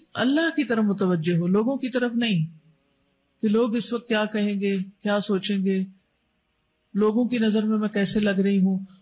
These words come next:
لوگ مجھے پسند کر رہے ہیں یا نہیں کر رہے، یہ سب باتیں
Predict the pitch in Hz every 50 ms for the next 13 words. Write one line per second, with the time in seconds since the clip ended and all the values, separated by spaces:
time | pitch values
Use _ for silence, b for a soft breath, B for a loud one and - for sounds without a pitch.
0 | _ - 214 226 233 220 220 240 247 247 240 247 233 226 240 226 226 220 226 233
1 | 220 214 220 226 226 233 226 220 214 214 208 208 214 202 208 208 202 190 196 196
2 | 190 190 196 - _ _ _ _ _ _ _ _ _ _ _ - 220 247 240 -
3 | 285 285 233 202 233 240 226 233 254 302